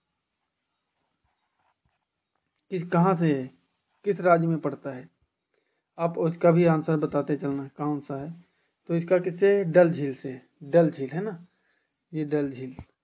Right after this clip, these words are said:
फिर अगला question है, doctor चारुदत्त मिश्रा को किस जानवर के लिए संरक्षण के लिए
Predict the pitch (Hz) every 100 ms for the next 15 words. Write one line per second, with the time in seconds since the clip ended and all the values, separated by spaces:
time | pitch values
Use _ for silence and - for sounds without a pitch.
0 | _ _ _ _ _ 180 185 175 175 190
1 | 185 170 175 165 190 190 _ _ - _
2 | _ _ _ _ _ - 160 180 185 180
3 | 226 226 - 185 180 208 196 202 180 180
4 | 190 185 208 208 - 214 165 175 175 180
5 | 190 180 185 185 180 160 156 185 180 175
6 | 165 165 202